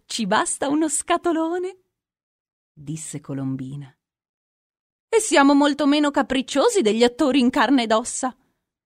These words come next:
"E non ci facciamo mai del male.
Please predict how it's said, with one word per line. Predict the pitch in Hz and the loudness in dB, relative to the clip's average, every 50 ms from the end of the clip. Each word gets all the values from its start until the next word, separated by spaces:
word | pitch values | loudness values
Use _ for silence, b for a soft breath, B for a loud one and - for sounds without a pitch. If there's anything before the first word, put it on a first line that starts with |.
| _ _ _ _ _ _ _ _ - | _ _ _ _ _ _ _ _ -6
"E | 311 294 | -4 -2
non | 240 247 285 311 392 403 349 359 | 0 2 4 4 4 4 2 0
ci | - - 311 | -4 -2 0
facciamo | - 440 359 - - 311 359 427 381 349 349 | 2 2 2 2 4 6 6 6 6 6 6
mai | 339 370 466 508 453 359 | 8 8 8 6 6 2
del | 311 427 392 339 | 0 0 0 2
male. | 370 359 269 190 160 156 285 - - | 4 4 4 2 0 -4 -6 -12 -16